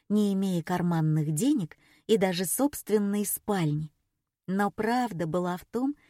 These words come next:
что восемь лет назад миссис Смит нашла двухлетнюю плачущую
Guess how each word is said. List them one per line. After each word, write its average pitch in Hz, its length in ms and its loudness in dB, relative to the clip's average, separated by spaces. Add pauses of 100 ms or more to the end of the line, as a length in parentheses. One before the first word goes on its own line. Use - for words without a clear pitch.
(200)
что - 260 -2
восемь 233 440 2
лет 247 260 2
назад 175 500 -2 (440)
миссис 190 520 0
Смит 226 480 -4 (280)
нашла 247 580 2
двухлетнюю 202 800 0
плачущую 190 880 -4